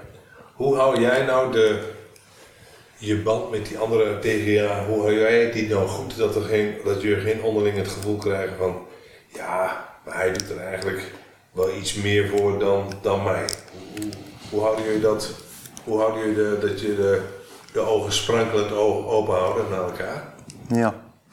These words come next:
Speaker 2: Nou, ik denk gewoon door gewoon regelmatig te praten, eerlijk te zijn, duidelijke afspraken te maken, ehm, afspraken nakomen. Ja. Ik denk dat het de belangrijkste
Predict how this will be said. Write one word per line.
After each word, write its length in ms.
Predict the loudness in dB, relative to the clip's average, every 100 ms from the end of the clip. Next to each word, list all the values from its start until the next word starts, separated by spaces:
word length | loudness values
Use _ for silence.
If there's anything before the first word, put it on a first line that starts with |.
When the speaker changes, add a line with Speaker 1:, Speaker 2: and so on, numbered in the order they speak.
| -20 -18 -18 -4
Speaker 2:
Nou, 160 | -2
ik 60 | 0
denk 180 | -2 0
gewoon 240 | 0 0
door 260 | 0 -2 -2
gewoon 300 | 0 0 0
regelmatig 880 | 0 0 2 2 0 -2 -6 -10 -16
te 100 | -18 -6
praten, 440 | -4 -2 -4 -4
eerlijk 320 | 0 0 -2
te 120 | -4
zijn, 300 | 0 0 0 -6 -18 -20 -20 -20 -20 -20 -20 -6
duidelijke 400 | -2 -2 -2 -2
afspraken 540 | -4 -2 -2 -2 -4
te 100 | -6
maken, 440 | -4 -4 -6 -8 -12 -20 -20 -20 -20 -20 -20 -20 _ -8
ehm, 640 | -4 -4 -4 -6 -6 -6 -8 -14 _ -8
afspraken 520 | -6 -2 -4 -2 0
nakomen. 580 | 0 0 -4 -4 -6 -8 -16 _ _ -20 -20 -20 -20 -20 -20 _ _ -20 _ _ _ _ -20 _ _ _ -12
Ja. 360 | -10 -8 -10 -12 -20 _ _ -20 -20 _ _ _ _ -16
Ik 140 | -8 -6
denk 100 | -6
dat 80 |
het 140 | -8 -6
de 60 |
belangrijkste 840 | -2 0 2 2 0 -4 -4 -4 -4